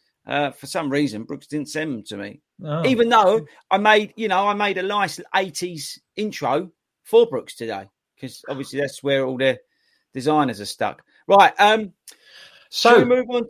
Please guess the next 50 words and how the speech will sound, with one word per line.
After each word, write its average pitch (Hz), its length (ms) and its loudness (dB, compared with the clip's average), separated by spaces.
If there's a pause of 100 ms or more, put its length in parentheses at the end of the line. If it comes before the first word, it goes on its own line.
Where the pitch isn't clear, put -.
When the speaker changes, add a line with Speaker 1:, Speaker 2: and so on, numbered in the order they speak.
Speaker 1:
to 226 100 -4
Speaker 2:
yeah, 220 160 6
we'll 226 140 4
Speaker 1:
what? - 80 4
Speaker 2:
move 262 240 4
on 226 140 -2
to - 160 -2
the 202 160 0
second 202 600 -2
bit 208 300 0
because 170 480 -4
we've, 196 320 -4
um, 180 260 -2
yeah, 156 140 4
we've 165 220 -2
talked 226 280 -4
about 165 240 0
your 156 120 -2
first 160 300 -2
one, 127 160 -2
which 135 180 -8
was, 127 220 -6
um, 127 140 -2
getting 139 200 -6
rid 135 120 -4
of 117 120 -6
all 123 80 -6
your 104 100 -8
mental 107 260 -8
baggage 107 340 -6
before 107 260 -10
you 98 60 -12
think. 101 160 -12 (400)
And 165 160 -4
the 170 60 -4
second 127 840 -6 (460)
thing 113 140 -10
that 113 80 -10
you 113 100 -16
talked 104 240 -12
about 113 260 -6 (540)
was 156 560 0 (1040)
mixing 170 460 -2
up 147 220 -4
your 135 160 -4
routes 147 340 -2
and 131 100 -8
your 127 120 -6
different 123 320 -10
runs. 92 420 -14